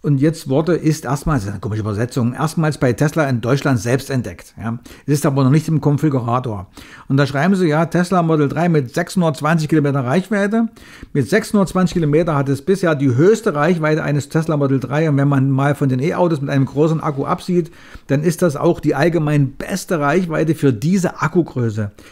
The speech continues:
die es bei E-Autos gibt. Der Elektromotor hat wohl etwas mehr Power als aktuelle Basisversion, denn von null auf hundert geht es in fünf Komma neun statt sechs Komma eins Sekunden. Mit circa sechsundvierzigtausend Euro ist das zwischen der Basis und der Version mit zwei Elektromotoren und dem großen Akku ist quasi genau dazwischen.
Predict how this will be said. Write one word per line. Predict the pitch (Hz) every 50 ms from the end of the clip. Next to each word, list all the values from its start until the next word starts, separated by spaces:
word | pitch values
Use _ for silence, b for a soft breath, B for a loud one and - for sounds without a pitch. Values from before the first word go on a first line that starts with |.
| B B
die | - 135
es | 139 139
bei | - 139 131
E-Autos | 131 160 170 143 156 135 131 123 107 -
gibt. | - 151 139 - - - - - - - - - B B B B B B B B
Der | - 127
Elektromotor | 135 156 185 - 226 220 190 180 196 196 196 165 147
hat | 160 170 - - - -
wohl | 208 165 143 160 -
etwas | 165 160 - 160 147 -
mehr | 143 131 120 117
Power | - - 113 117 139 185 233 262 285 294 285 - - B B B B B B
als | - 143 - 180
aktuelle | 175 151 185 180 165
Basisversion, | 147 151 156 180 185 185 - 202 202 185 - 202 196 202 202 190
denn | 160 156 143
von | - 139 139
null | 147 180 180
auf | 175 160 -
hundert | 165 170 170 170 170 160 165
geht | - 147 147 151
es | 143 -
in | 135
fünf | - - 165 165 139
Komma | - 147 139 139
neun | 139 139 151 170
statt | 165 165 143
sechs | 120 143 139 -
Komma | - 127 120 123
eins | 120 - 196 226 226
Sekunden. | 277 220 196 226 240 262 247 269 269 269 262 B B B B B B B B B
Mit | B 170 151 131
circa | 170 156 156 147
sechsundvierzigtausend | 131 160 190 - - 190 175 175 175 175 156 - 180 165 156 147 139
Euro | 131 151 175 180 170
ist | 151 151 - 175
das | 170 160
zwischen | - 160 151 127 147 147
der | 135 131 120
Basis | 107 107 127 117 139 180 196 202 190 180
und | 160 160 147
der | 147 139
Version | 139 127 - 156
mit | 147 135
zwei | - - 131 120
Elektromotoren | 120 120 156 160 190 185 170 170 170 160 156 160
und | 156 151 143
dem | 147 139
großen | - 110 127 147 123 135
Akku | 120 120 139 - 139 123 117 117 -
ist | - - -
quasi | - 127 123 120 117
genau | 107 - 113 101 98 113
dazwischen. | 104 101 - - 95 107 104 95 82 85